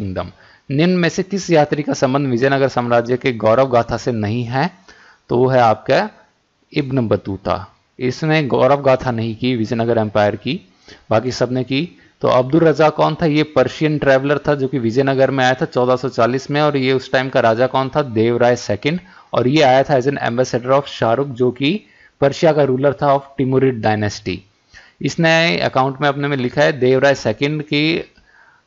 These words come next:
के reign के बारे में। इसकी book का नाम क्या था? मा-, माल्टा अस सदेन व मजमा उल बहारेन।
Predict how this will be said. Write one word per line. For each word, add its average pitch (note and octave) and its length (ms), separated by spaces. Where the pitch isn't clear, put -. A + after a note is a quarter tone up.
के C3+ 180
reign B2 300
के D3+ 120
बारे C3 300
में। D3 400
इसकी C#3 280
book C#3+ 420
का D3+ 160
नाम C#3 260
क्या C#3+ 160
था? F3 140
मा-, A2+ 640
माल्टा C#3 720
अस D3 240
सदेन C3 720
व B2+ 340
मजमा C3 580
उल C3+ 260
बहारेन। G#2 680